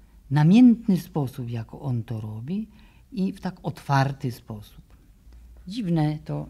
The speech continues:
dzieciństwo tego Janka Machulskiego, bo połączone, jak mi się wydaje,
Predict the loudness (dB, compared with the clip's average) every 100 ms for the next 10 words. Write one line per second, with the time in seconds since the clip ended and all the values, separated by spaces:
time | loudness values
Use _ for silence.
0 | -12 -12 -10 -8 -6 -6 -10 -14 -14 -12
1 | -12 -16 -20 -20 -20 _ -14 -8 -4 -4
2 | -4 -4 -6 -6 -8 -10 -10 -6 -4 -2
3 | -4 -6 -12 -20 -20 -20 -6 4 6 6
4 | 6 4 4 2 2 2 2 2 2